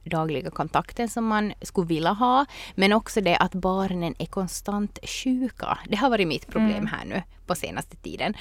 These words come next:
Speaker 1: Att alltid har det varit något barn som har varit sjuk. Då har inte barnen varit sjuk, så har jag varit sjuk. Och då har det ju varit liksom under pandemin och sådär att, att jag har inte som, om mina barn har varit sjuk så har jag inte så gärna fått att träffa mina vänner heller, för att man vet ju aldrig liksom, blir jag sjuk om två <laughs> dagar, har jag ändå de här bobborna?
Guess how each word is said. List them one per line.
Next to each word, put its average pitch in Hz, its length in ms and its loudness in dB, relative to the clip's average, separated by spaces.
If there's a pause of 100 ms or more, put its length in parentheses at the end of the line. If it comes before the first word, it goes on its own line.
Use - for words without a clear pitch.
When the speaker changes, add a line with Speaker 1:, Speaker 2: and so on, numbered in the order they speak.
(260)
Speaker 1:
Att 190 200 6
alltid 320 360 6
har 277 80 8
det 254 80 6
varit 180 300 4
något - 240 -4
barn 160 200 -2
som 170 120 -6
har 151 100 -2
varit 143 200 -2
sjuk. 240 280 -2
Då 196 80 4
har 185 100 4
inte 190 200 -2
barnen 262 240 2
varit 277 200 0
sjuk, 254 180 -4
så 226 100 2
har 220 100 6
jag 143 200 2
varit - 220 -8
sjuk. 247 280 -2 (160)
Och - 220 4
då 214 80 10
har 240 160 8
det 226 60 10
ju 202 100 12
varit 170 240 8
liksom 175 260 0
under 170 180 2
pandemin 196 500 2
och 190 80 0
sådär 139 240 4
att, 165 160 2
att - 180 0
jag 165 80 2
har 170 100 2
inte 160 200 -2
som, 160 160 2
om 170 180 0
mina 185 180 2
barn 170 200 4
har 160 60 4
varit 151 180 0
sjuk 156 200 -4
så - 100 -6
har 160 100 0
jag 143 140 2
inte 156 120 -6
så 170 80 -2
gärna 143 240 2
fått 160 160 -4
att 147 120 -4
träffa 156 260 -6
mina 156 180 -2
vänner 175 300 4
heller, 147 300 0
för - 140 -4
att 120 260 -2
man 160 200 2
vet 202 180 6
ju 214 60 2
aldrig 147 240 2
liksom, - 300 -4
blir 160 160 -2
jag 160 120 0
sjuk 180 180 -2
om 170 120 2
två 190 180 0
<laughs> - 0 -
dagar, 190 380 10
har 165 180 10
jag 175 160 8
ändå 196 220 6
de 196 140 6
här 196 80 0
bobborna? 185 480 0